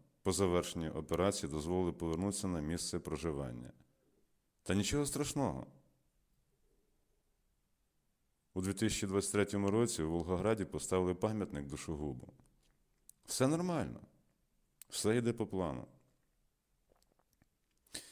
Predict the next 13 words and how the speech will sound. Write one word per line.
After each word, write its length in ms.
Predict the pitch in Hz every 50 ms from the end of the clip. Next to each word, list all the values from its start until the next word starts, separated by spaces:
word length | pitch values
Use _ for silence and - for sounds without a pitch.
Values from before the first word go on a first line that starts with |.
| - - _
Тисяча 280 | - 107 - - 107
дев'ятсот 340 | 92 98 98 95 101 90 -
п'ятдесят 300 | - 90 92 90 101 95
шостий 360 | - - 113 104 - - 117
рік, 160 | 107 98 76
двадцять 440 | 71 71 78 80 78 - 90 71 -
п'яте 280 | - 85 80 80 82 76
жовтня, 380 | 71 90 98 101 - 107 107
одинадцяте 640 | - 98 95 95 90 87 90 90 - - - 98 95 92
листопада. 640 | 92 98 98 - - 95 82 - 69 67 69 - - - - _ _ _ _ _ _ _ _ _ _ -
Революція 600 | 71 85 82 85 85 92 104 101 - 95 101 98
в 80 | 92
Угорщині, 600 | 92 90 78 85 82 71 - - - - - -